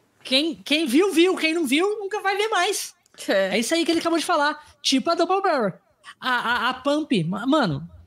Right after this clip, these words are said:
Speaker 1: A Pump, a Double Pump não, era coisa de louco, tá ligado? Era coisa de maluco, não tinha como você escapar daquilo.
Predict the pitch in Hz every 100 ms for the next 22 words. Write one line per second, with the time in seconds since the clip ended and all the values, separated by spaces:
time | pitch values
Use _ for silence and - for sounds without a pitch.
0 | _ _ _ _ _ _ _ _ _ _
1 | _ 196 196 - 269 302 339 247 214 202
2 | 190 220 240 226 226 226 339 392 349 285
3 | 185 190 185 208 240 233 262 262 349 277
4 | 269 - 151 - _ _ - 160 180 156
5 | 170 185 202 233 240 233 285 294 285 254
6 | 226 226 214 262 269 269 262 277 277 -
7 | 294 262 247 240 202